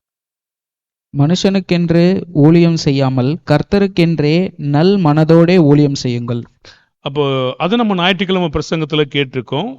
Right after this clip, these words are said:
Speaker 2: மனுஷருக்கென்று ஊழியம் செய்யாமல் கர்த்தருக்கென்று நல் மனது. அந்த நல் மனதுன்னா என்ன? ஒண்ணு தீமோத்தேயு ஒன்றாம் அதிகாரம் ஐந்து, ஆறு.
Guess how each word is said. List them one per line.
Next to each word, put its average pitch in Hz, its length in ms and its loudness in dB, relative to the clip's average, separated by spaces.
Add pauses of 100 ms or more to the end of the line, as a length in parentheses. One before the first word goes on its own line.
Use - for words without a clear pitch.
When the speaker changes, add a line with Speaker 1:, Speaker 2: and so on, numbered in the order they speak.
Speaker 2:
மனுஷருக்கென்று 185 1200 -2 (160)
ஊழியம் 180 400 -2
செய்யாமல் 147 500 -4 (520)
கர்த்தருக்கென்று 185 720 0
நல் 202 480 0
மனது. 123 640 -6
அந்த 143 160 -6
நல் 170 180 -2
மனதுன்னா 165 520 -2
என்ன? 131 300 -6 (1500)
ஒண்ணு 170 260 -2 (120)
தீமோத்தேயு 160 560 -2
ஒன்றாம் 156 400 0
அதிகாரம் 143 680 -4
ஐந்து, 143 920 -4
ஆறு. 127 440 -6